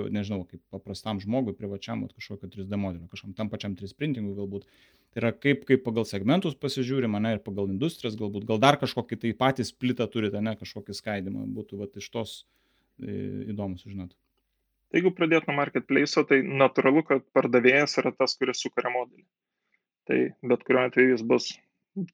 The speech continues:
Speaker 2: trys D dizaineris. A, pirkėjas iš kitos pusės yra, nu, čia yra labai didelis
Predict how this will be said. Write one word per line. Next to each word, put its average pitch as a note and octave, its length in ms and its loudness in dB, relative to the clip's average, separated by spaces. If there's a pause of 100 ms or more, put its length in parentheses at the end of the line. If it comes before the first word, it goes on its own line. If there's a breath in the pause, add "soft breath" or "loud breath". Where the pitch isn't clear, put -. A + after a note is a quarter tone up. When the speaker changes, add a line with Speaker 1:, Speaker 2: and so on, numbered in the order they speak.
(100)
Speaker 2:
trys B2 240 4
D B2+ 140 10
dizaineris. B2+ 560 0 (720)
A, A#2+ 480 2
pirkėjas F3 540 6
iš C3 140 2
kitos C#3 280 2
pusės C3 400 2
yra, C3 220 2 (540)
nu, C#3 440 -8 (320)
čia C#3+ 200 6
yra C#3+ 120 8
labai D3+ 220 8 (260)
didelis C3 840 4